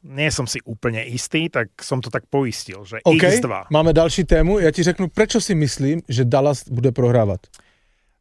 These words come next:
Speaker 1: A, Montreal, že vyhrá nad Minnesotou, že to by mohli dať, si povedal.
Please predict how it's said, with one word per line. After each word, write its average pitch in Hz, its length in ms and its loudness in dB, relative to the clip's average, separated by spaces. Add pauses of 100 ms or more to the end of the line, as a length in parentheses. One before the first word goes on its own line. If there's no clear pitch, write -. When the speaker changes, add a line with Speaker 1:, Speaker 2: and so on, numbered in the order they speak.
Speaker 1:
A, 113 260 -6
Montreal, 151 880 2 (480)
že 131 320 -4 (380)
vyhrá 143 500 0
nad 123 160 -6
Minnesotou, 127 500 -8
že 117 140 -12
to 110 80 -6
by 151 120 -2
mohli 135 320 0
dať, 104 220 -6
si - 160 -8
povedal. 101 600 -10